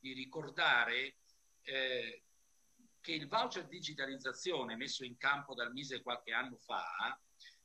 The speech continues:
e purtroppo dimostratosi assolutamente inadeguato per ampiezza delle risorse messe a disposizione,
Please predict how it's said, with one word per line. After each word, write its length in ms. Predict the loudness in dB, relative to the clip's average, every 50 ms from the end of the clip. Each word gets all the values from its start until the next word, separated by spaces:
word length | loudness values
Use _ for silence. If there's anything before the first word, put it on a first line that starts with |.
| _ _ _
e 140 | -8 -8 -6
purtroppo 540 | -4 -6 -4 0 2 2 2 2 0 -4 -6
dimostratosi 840 | -6 -8 -8 -8 -8 -2 0 0 0 0 -2 -6 -6 -6 -8 -10 _
assolutamente 920 | 0 0 2 2 0 -2 -4 -6 -8 -4 -2 0 0 2 0 0 -4 -6
inadeguato 580 | -4 -4 -4 -4 -4 -2 0 0 0 0 -2 -6
per 120 | -8 -10
ampiezza 960 | -10 -12 -12 _ -2 -2 -2 -2 -4 -6 -4 0 2 4 4 4 2 0 -4 -12 _ -20 -20 -20 _
delle 420 | -2 -2 -2 0 -2 -4 -4 -4
risorse 680 | -6 -6 -4 0 2 4 4 4 2 0 -4 -6 -8 -8
messe 260 | -10 -12 -12 -14 -16
a 20 |
disposizione, 840 | -20 -20 -20 -20 -20 -20 -20 -16 -16 -16 -14 -16 -18 -20 -20 -20